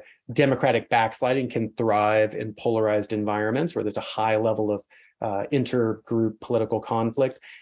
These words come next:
is because, uh, people stop serving as an effective check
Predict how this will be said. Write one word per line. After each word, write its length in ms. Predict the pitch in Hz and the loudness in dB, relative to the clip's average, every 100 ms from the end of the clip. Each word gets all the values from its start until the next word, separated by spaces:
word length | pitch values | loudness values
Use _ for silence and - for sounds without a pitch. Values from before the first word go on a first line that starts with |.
| - | -6
is 100 | 131 | 0
because, 500 | 160 151 147 120 - _ _ - | 0 4 4 4 -2 _ _ -4
uh, 220 | 113 104 | -2 -2
people 360 | - 208 139 127 | 0 2 4 2
stop 440 | - 156 151 147 | 2 2 2 2
serving 440 | - 147 127 123 113 | 0 2 2 2 0
as 140 | 107 | 0
an 100 | 110 | -2
effective 520 | 104 - - 120 - - | 0 0 0 -2 -4 -6
check 560 | - - 123 101 - | -2 2 2 2 -4